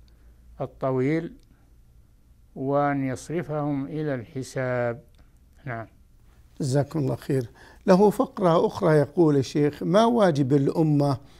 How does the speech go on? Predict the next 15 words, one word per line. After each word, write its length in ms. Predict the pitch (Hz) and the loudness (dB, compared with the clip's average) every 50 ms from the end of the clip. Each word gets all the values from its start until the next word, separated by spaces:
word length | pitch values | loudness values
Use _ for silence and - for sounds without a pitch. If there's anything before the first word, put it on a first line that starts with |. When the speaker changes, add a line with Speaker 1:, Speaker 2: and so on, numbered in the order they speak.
| - - - _ - - | -20 -20 -20 _ -16 -8
Speaker 2:
ع-، 520 | - 135 147 156 156 151 147 147 143 143 143 | -4 -2 0 0 2 2 2 2 4 2 2
تجاه 560 | 139 - - 156 123 143 156 151 139 135 147 | 0 0 0 0 4 6 6 6 6 4 2
نبيهم 720 | 139 143 139 127 147 151 143 139 139 127 135 139 135 139 | 2 2 2 0 0 0 0 0 0 0 2 2 2 2
محمد 560 | 135 123 - - 156 156 147 139 139 131 117 - - - - - - | 0 -2 -2 -2 0 2 2 2 0 0 -2 -8 -14 -20 -20 -18 -10
صلى 420 | - - - 185 165 156 147 147 | -4 2 2 4 4 4 4 2
الله 560 | 143 135 131 139 147 151 143 110 143 139 127 | 2 2 4 4 6 6 4 4 2 2 2
عليه 400 | 131 135 135 139 135 117 107 139 | 2 2 2 0 0 -2 -2 -2
وسلم؟" 580 | 127 131 139 - - - 135 123 127 127 123 139 - - - - - - - - - - - - - - - - - - - - - - - - - - - - _ _ _ _ - | -2 -2 -4 -6 -6 -8 -8 -6 -6 -8 -10 -12 -14 -16 -20 -20 -20 -20 -20 -20 -20 -20 -20 -20 -20 -20 -20 -20 -20 -20 -20 -20 -20 -20 -20 -20 -20 -20 -20 -20 _ _ _ _ -6
Speaker 1:
واجب 500 | 143 143 147 143 143 127 135 135 131 135 | -2 0 0 0 0 0 -2 -2 -2 -2
الأمة 720 | 135 127 127 135 143 151 151 156 156 151 151 156 147 135 - - _ - - - - - - - _ _ - _ _ _ _ _ _ _ _ _ - | -4 -4 -2 -2 -2 -2 -2 -2 -2 -2 -2 -2 -4 -6 -8 -14 _ -20 -20 -20 -20 -20 -20 -20 _ _ -20 _ _ _ _ _ _ _ _ _ -10
الذي 360 | 120 117 117 113 117 117 117 | -6 -4 -4 -4 -4 -2 -2
يجب 320 | 135 143 139 147 143 135 | -2 -2 -4 -4 -6 -4
على 220 | 123 127 131 131 123 | -2 -2 0 0 -2
الأمة 440 | 120 131 156 135 135 131 131 120 | -2 -4 -4 -4 -4 -4 -4 -4
نحو 500 | 110 120 139 139 - - 147 131 123 123 | -4 -6 -6 -6 -6 -6 -4 -4 -4 -4